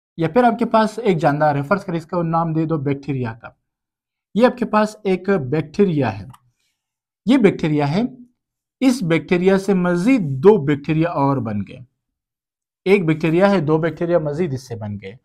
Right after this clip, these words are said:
तो इस बैक्टीरिया के अंदर जो कुछ है, जो, जो कुछ जेनेटिक मटेरियल इस बैक्टीरिया के अंदर है, वो इसके अंदर भी होगा।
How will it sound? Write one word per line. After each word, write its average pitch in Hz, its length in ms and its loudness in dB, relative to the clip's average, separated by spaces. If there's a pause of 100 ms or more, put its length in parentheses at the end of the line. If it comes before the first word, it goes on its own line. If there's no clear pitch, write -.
(840)
तो - 200 -6
इस 285 240 4
बैक्टीरिया 190 480 4
के 247 140 -4
अंदर 196 340 2
जो 190 240 4
कुछ 208 380 -2
है, 165 320 0
जो, 175 260 2 (240)
जो 185 300 2
कुछ 196 280 -6
जेनेटिक 160 500 -2
मटेरियल 160 380 0
इस 160 80 -8
बैक्टीरिया 156 400 -2
के 170 120 -6
अंदर 139 200 -4
है, 160 280 -6 (320)
वो 208 400 0 (920)
इसके 240 380 0
अंदर 175 460 -2
भी 165 220 -2
होगा। 101 500 -8